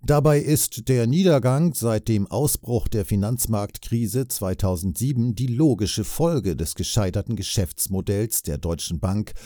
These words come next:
als unseriöser Global Player im internationalen Casino-Kapitalismus. Die ökonomischen Eckwerte spiegeln das selbstverschuldete Desaster wider.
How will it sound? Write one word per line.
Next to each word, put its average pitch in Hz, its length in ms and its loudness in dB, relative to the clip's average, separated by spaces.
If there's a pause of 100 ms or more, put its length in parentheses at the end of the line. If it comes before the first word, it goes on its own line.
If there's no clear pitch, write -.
(180)
als 95 320 -4
unseriöser 123 960 2
Global 104 520 2
Player 104 540 0 (240)
im 113 160 2
internationalen 107 920 0
Casino-Kapitalismus. 76 1600 -2 (480)
Die 90 140 -6
ökonomischen 98 680 0
Eckwerte 107 680 -2
spiegeln 185 420 0
das 113 220 -2
selbstverschuldete 107 1000 -2
Desaster 90 760 -2
wider. 71 340 -4